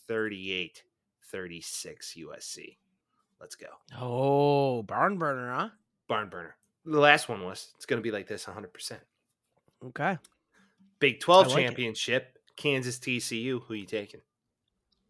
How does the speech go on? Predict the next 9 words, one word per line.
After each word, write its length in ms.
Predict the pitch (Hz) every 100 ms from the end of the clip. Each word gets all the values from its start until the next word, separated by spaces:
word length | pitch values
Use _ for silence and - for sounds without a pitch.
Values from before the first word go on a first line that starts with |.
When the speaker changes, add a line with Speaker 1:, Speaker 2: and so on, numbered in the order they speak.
| _ _ _
Speaker 2:
Kansas 580 | - 127 139 147 156 147
T 220 | - 123
C 180 | 123 -
U. 260 | 117 117 117
Come 180 | - 117
on. 220 | - 113 _ _ - - - - - - - - -
<laughs> 400 | - - - -
I 80 | 247
mean, 300 | 226 214 170